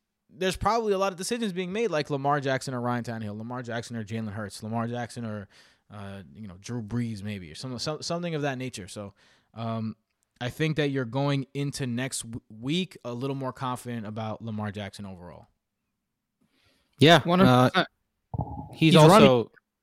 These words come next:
Speaker 2: yeah, I was gonna say he's also back, quote unquote. Him and, uh, Kyler Murray are in the same mold there, that they're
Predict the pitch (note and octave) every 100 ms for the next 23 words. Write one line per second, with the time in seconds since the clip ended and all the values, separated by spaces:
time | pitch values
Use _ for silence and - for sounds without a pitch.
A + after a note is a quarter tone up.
0 | _ _ _ - C#3+ B2+ B2+ B2+ C3+ C#3
1 | A#2+ B2+ C3+ C#3+ B2+ - - - - C#3+
2 | B2 - - _ - C3+ B2 A#2+ - A2+
3 | - _ _ _ _ _ C3 C3+ C3 B2
4 | A#2 A2 - _ - C#3+ C#3+ C3 C3+ B2
5 | A2 G#2+ A#2 A#2 A#2 - B2+ A#2+ A#2 A#2
6 | A2+ A2+ A2 A2 G#2 G#2+ G#2 A2+ A2 G#2+